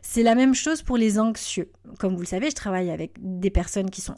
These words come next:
anxieuses, c'est ma spécialité, l'anxiété et l'acné. Et, euh, c'est pas parce que vous êtes anxieux et irritable, que vous avez les nerfs à fleur de peau, que pour autant vous êtes un hypersensible, je vous rassure tout de suite.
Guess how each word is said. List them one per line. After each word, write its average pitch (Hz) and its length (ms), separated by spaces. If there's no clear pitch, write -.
anxieuses, 214 520
c'est - 120
ma 175 100
spécialité, 202 680
l'anxiété 190 480
et 180 60
l'acné. 233 480
Et, 262 320
euh, 185 300
c'est - 120
pas 320 120
parce 320 180
que - 80
vous 226 220
êtes - 220
anxieux 240 680
et 196 200
irritable, 202 760
que - 140
vous 185 160
avez 196 140
les 202 120
nerfs 220 500
à - 80
fleur 185 280
de 185 100
peau, 320 500
que - 120
pour 220 300
autant 302 360
vous 226 140
êtes 214 120
un 208 120
hypersensible, 220 920
je 185 120
vous 190 60
rassure 196 380
tout 277 140
de 262 60
suite. - 360